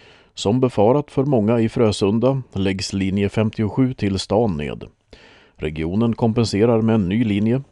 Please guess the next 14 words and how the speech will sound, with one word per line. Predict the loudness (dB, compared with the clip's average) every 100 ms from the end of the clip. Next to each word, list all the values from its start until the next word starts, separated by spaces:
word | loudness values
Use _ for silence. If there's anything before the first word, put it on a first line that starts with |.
| -4
till | 0 2
Hallonbergen. | 2 0 -2 -6 -4 -6 -6 -8 -12 -18 _ _ _ -20 -20 -20 _ _ _ _ _
Protesterna | -6 0 0 2 2 2 0
mot | 0 0 0
att | -2 0
lägga | 0 0
ner | 0 2 2
buss | 0 -2 -4
femtiosju | -4 -4 -2 -4 -2 -2 0
till | -2 -2
Frösundavik | 0 0 0 -2 -2 -2 -4 -6 -12 -4
har | -2
varit | 0 2 0 -2 -4
massiva. | -2 -2 -4 -8 -8